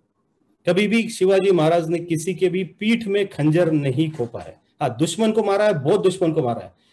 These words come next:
लेकिन धोखा देके किसी को भी नहीं मारा है। देखिए, हम लोग भी बोलते हैं ना,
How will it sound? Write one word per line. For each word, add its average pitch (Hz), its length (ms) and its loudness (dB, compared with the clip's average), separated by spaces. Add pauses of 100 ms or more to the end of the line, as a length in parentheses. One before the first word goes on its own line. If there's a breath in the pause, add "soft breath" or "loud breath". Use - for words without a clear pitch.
(140)
लेकिन 160 240 0
धोखा 160 400 0
देके 196 220 2
किसी 160 200 -4
को 143 80 -2
भी 131 120 -2
नहीं 113 120 -2
मारा 95 220 -12
है। - 60 -20 (680)
देखिए, 160 200 2
हम 160 180 2
लोग 220 140 4
भी 220 140 2
बोलते 196 240 2
हैं 226 80 0
ना, 131 140 -8